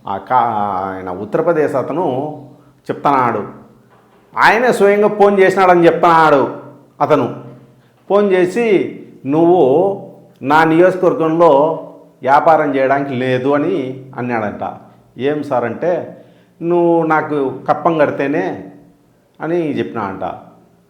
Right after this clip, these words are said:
"సరే, ఒకసారి హైదరాబాద్కు వచ్చి నాతో మాట్లాడు" అని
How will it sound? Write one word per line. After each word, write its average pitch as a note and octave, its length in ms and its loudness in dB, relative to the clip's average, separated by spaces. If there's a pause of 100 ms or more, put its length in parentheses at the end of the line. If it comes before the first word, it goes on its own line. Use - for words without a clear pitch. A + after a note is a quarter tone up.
"సరే, E3 160 -2
ఒకసారి D#3 420 2 (760)
హైదరాబాద్కు C#3+ 560 0
వచ్చి C#3+ 180 -10
నాతో B2+ 220 -4
మాట్లాడు" A2+ 480 -4
అని C#3 400 -6